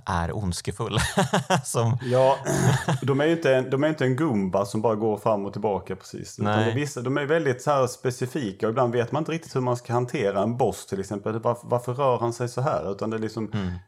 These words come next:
Speaker 2: de, de, de, de, de agerar efter hur du agerar och det är ju vä-, också väldigt, eh, unikt.
Speaker 1: Mm.
Speaker 2: Sakai, han, han sa att när han, när han designade bossarna så, så, så tänkte han på vilka de var och hur de levde.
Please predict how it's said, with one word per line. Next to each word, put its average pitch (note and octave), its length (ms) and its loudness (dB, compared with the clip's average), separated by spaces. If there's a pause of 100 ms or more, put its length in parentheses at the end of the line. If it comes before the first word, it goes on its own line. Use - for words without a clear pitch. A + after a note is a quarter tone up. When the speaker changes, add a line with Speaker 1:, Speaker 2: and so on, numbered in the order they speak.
(180)
Speaker 2:
de, A2+ 220 -6
de, B2 180 -2
de, A#2+ 220 -4
de, B2 240 -2
de A#2 320 0 (520)
agerar A2+ 580 0
efter A#2+ 400 -2
hur A#2 120 0
du A2+ 240 -2
agerar G2 380 -2
och G#2 100 0
det A2+ 60 0
är A#2 40 0
ju B2 60 2
vä-, B2+ 280 -2
också B2 280 -6
väldigt, A2 500 -6
eh, G2+ 60 -4 (1120)
unikt. A2 680 -6 (240)
Speaker 1:
Mm. A#2 200 2
Speaker 2:
Sakai, A2+ 500 -2
han, C3 240 0
han B2 220 0
sa B2 380 2
att - 300 -10 (400)
när A2+ 100 0
han, B2 180 0
när B2 100 2
han B2 180 2 (140)
designade A#2+ 540 0
bossarna G2 640 -2
så, A2 160 -6
så, - 180 -14
så - 120 -12
tänkte D3 440 -4
han G2+ 180 -2
på G#2+ 200 -2
vilka A#2+ 480 -2
de G#2+ 200 0
var F2+ 420 0 (120)
och G2+ 100 -4
hur A#2 220 2
de G#2 160 0
levde. G#2 600 -2